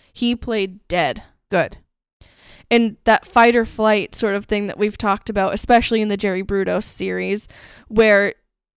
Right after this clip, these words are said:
Speaker 1: you, you try to trust your gut, that your gut knows what to do. And he felt like, "If I play dead,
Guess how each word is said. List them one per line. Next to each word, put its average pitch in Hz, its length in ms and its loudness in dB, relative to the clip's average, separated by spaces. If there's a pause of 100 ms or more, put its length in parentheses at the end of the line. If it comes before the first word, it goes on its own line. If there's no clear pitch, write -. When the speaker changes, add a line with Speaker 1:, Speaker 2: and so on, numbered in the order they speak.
(260)
Speaker 1:
you, 220 240 -2 (460)
you 220 120 -2
try 202 320 0
to 208 100 0
trust 214 400 -4
your 202 100 -6
gut, 202 360 0 (160)
that 214 200 -2
your 196 100 -4
gut 202 280 -2
knows 202 240 -4
what 208 180 -2
to 214 80 -10
do. 196 320 0
And 196 100 -6
he 226 180 -4
felt 202 360 0
like, 214 200 0
"If 202 140 -8
I 196 140 0
play 202 280 -4
dead, 196 380 -2